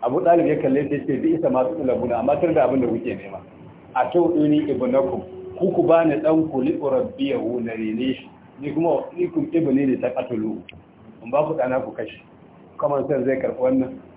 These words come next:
Ha, tilka idan qismatun biza. Wannan rabo ne na zalunci. Saboda haka suka juya suna makasanta. To duk inda ke so in kai ka wannan Abu Talib din, sai ga shi rayuwarsa ta zo ƙarshe, yana jinya ta ƙarshe,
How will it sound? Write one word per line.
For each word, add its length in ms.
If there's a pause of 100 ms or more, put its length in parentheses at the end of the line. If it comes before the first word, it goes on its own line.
(220)
Ha, 160
tilka 300
idan 260
qismatun 560
biza. 380 (220)
Wannan 240
rabo 180
ne 100
na 160
zalunci. 320 (640)
Saboda 180
haka 140
suka 220
juya 220
suna 180
makasanta. 640 (1700)
To 100
duk 140
inda 160
ke 160
so 140
in 40
kai 140
ka 80
wannan 260
Abu 300
Talib 320
din, 100 (1040)
sai 140
ga 180 (140)
shi 240 (500)
rayuwarsa 540
ta 240
zo 180
ƙarshe, 400
yana 380
jinya 400
ta 80
ƙarshe, 460